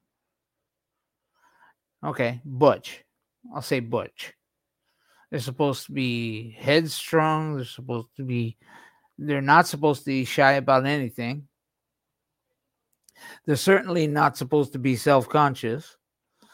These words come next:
And, uh, they're supposed to protect you from anything and everything that comes your way.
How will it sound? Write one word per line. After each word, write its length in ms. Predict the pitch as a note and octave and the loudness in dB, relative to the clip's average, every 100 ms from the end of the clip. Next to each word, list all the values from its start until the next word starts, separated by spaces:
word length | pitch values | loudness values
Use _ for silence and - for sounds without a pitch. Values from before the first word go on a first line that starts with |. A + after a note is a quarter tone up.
| _ - _ _ - | _ -20 _ _ -2
And, 460 | E3 D#3 D3+ D3 D#3 | 2 4 2 2 6
uh, 640 | D3+ D#3 D#3 D#3 D3+ C#3+ - _ _ _ _ _ _ _ _ _ _ _ | 8 6 2 0 -2 -8 -16 _ _ _ _ _ _ _ _ _ _ _
they're 140 | G3+ D#3 | -4 -2
supposed 400 | C3+ B2+ F3+ F3+ | -2 -2 -2 -2
to 80 | C3+ | -6
protect 560 | C#3+ A#2 F#3 F#3+ - | -6 2 4 4 0
you 80 | C#3+ | -8
from 300 | - C#3 C#3 | -4 -6 -6
anything 520 | D#3+ D#3+ D3+ D3+ C#3+ | -6 -4 -4 -6 -2
and 240 | C3+ C#3+ B2+ | 0 0 -2
everything 500 | B2+ C3 C3 C#3 C3 | -4 -4 -6 -8 -6
that 160 | B2 - | -8 -6
comes 260 | B2+ A#2+ | -8 -6
your 120 | B2+ | -6
way. 460 | B2+ D3 G#3+ A2+ | -2 0 0 -2